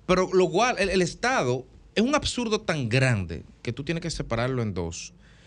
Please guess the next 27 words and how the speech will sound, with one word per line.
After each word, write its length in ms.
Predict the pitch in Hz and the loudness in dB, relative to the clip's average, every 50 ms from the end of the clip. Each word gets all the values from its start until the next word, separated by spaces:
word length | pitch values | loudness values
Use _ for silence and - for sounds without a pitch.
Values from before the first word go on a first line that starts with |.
| - - - - - _ - _ _ _ | -20 -20 -20 -20 -20 _ -20 _ _ _
El 200 | - 147 160 156 | -2 0 2 2
absurdo 540 | 151 127 - - - 185 208 226 240 240 233 | 0 0 -2 -4 -2 -2 -2 0 0 2 2
del 120 | 214 185 - | 2 0 -2
punto 360 | - 190 208 214 196 208 208 | -2 -4 -4 -2 -2 0 0
de 140 | 196 185 175 | 2 2 2
vista 680 | 165 165 180 180 175 180 - 185 170 165 151 139 131 - | 2 2 0 0 -2 -4 -2 0 0 2 0 0 -2 -2
procesal 560 | - 135 123 - - 117 - - 123 139 160 | -4 -4 -4 -4 -6 -6 -2 0 0 0 2
y 40 | 143 | 2
de 100 | 113 104 | 2 2
derechos 380 | 101 101 101 107 107 - 120 - | 2 2 0 -2 -4 -4 -8 -8
fundamentales, 960 | - 117 113 110 101 98 98 92 - 101 92 82 80 90 123 127 - - - - - - - - - - - - - - - - - - - - - - | -6 -4 -2 -2 -2 -2 -4 -4 -4 -4 -4 -4 -4 -6 -8 -10 -12 -16 -20 -20 -20 -20 -18 -16 -12 -10 -8 -8 -8 -2 2 4 4 4 4 4 -2 -2
que 80 | - - | 0 2
es 40 | 107 | 2
el 80 | 107 98 | 2 2
más 140 | 101 92 90 | 0 0 -2
grave, 380 | 92 80 71 69 - - - - - | -4 -6 -6 -10 -12 -10 -8 -6 -2
y 100 | 120 120 | 0 0
el 120 | 117 117 | 2 0
absurdo 680 | 104 - - - - - 202 214 151 107 98 110 - - - - - _ - - _ - | 0 -2 -6 -8 -4 -2 -2 -2 0 0 -2 -2 -4 -6 -12 -20 -20 _ -20 -20 _ -14
de 180 | - 104 117 | 0 2 4
la 120 | 117 110 104 | 4 4 4
gestión 760 | - - - - - - - 151 151 151 127 107 107 - - - - - - - 101 | 4 2 2 2 0 -2 0 0 0 0 0 -2 -4 -6 -8 -12 -10 -8 -8 -8 -4
del 140 | 101 107 104 98 | -2 -2 -2 -2
aparato 760 | 95 - 98 95 98 107 110 107 - 127 117 110 95 85 78 - | -2 -2 -2 -2 0 -2 -2 -4 -4 -4 -2 -2 -2 -4 -4 -4
penitenciario. 800 | 110 98 101 - - 90 85 - - 110 120 120 107 - 78 76 | -4 -4 -4 -4 -6 -6 -6 -4 -4 -2 -2 -2 -4 -6 -8 -4
¿Por 220 | - 185 185 180 | -4 -4 -4 -2
qué? 200 | - 107 - - | -4 -6 -6 -6